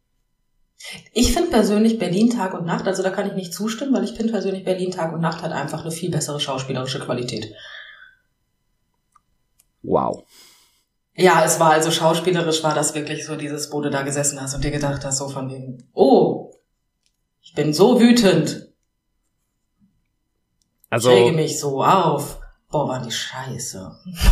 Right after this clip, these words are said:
Speaker 1: <laughs> Alter, echt mies. Also außer mein Lieb-, äh, außer Gronkh, ja.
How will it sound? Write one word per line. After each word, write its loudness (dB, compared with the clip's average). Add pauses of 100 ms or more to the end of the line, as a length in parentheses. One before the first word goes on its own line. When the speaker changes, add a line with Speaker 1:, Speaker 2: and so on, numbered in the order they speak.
(480)
Speaker 1:
<laughs> -10
Alter, -8 (360)
echt 4
mies. 0 (1700)
Also 6
außer 6
mein 6
Lieb-, 4
äh, 4
außer 6
Gronkh, 2
ja. -4